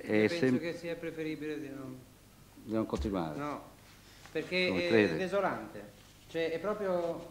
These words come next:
Speaker 2: cioè, mentre quello che ha fatto come opera è molto interessante, questo è un disastro. Cioè, è, come dire,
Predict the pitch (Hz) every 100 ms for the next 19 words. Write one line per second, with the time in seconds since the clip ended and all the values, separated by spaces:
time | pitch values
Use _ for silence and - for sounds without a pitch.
0 | - - 165 160 147 170 208 214 185 180
1 | 170 160 165 185 180 156 151 156 143 123
2 | 113 131 165 180 143 131 131 147 139 139
3 | 175 180 - - - - - - 185 202
4 | 190 185 180 139 120 107 - - - -
5 | - - - - - - 170 160 165 160
6 | 156 151 151 131 175 175 156 127 117